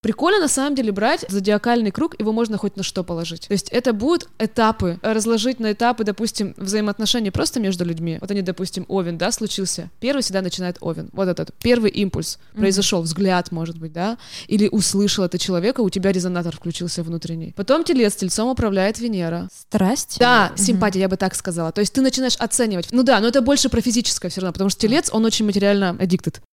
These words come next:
Speaker 1: Далее, то есть мы встретили, мы оценили, мы пошли в з-, в знакомство.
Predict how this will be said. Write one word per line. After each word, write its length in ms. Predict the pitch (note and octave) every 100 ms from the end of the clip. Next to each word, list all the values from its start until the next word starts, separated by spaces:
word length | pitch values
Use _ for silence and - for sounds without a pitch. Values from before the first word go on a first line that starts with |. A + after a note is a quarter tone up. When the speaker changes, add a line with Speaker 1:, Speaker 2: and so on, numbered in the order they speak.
| G#3
Speaker 1:
Далее, 580 | B3 C#4+ A#3 F#3 E3+ F#3
то 80 | A3+
есть 160 | G#3+
мы 100 | B3+
встретили, 800 | D4 - C#4 B3+ G#3+ C4 D#4+ F#4 -
мы 140 | A3+ B3+
оценили, 880 | A3+ A3 A#3+ A3 G3 F#3+ A#3+ D#4+ F#4 - -
мы 120 | A3+ C#4+
пошли 320 | C4 - A#3+
в 40 |
з-, 140 | G#3 G#3+
в 80 | F3+
знакомство. 720 | G#3 G3+ F3 E3+ - D#3+